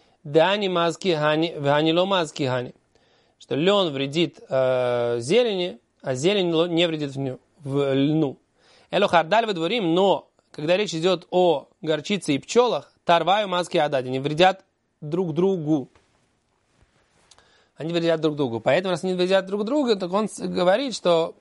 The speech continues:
никто не должен, никто не должен уступать. Варабонан, а, а мудрецы говорят, дворим ле хардаль,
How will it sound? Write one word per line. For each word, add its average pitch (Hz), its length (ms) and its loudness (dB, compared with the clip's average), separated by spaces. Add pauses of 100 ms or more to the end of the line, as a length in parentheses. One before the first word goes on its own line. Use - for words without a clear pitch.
никто 165 320 0
не 214 80 -4
должен, 170 480 -4
никто 170 240 4
не 208 60 0
должен 160 220 -2
уступать. - 500 -4 (800)
Варабонан, 196 640 2 (240)
а, 139 180 -6 (140)
а 135 80 -2
мудрецы 156 320 0
говорят, 175 320 4
дворим 147 400 2
ле 233 80 -4
хардаль, 175 600 0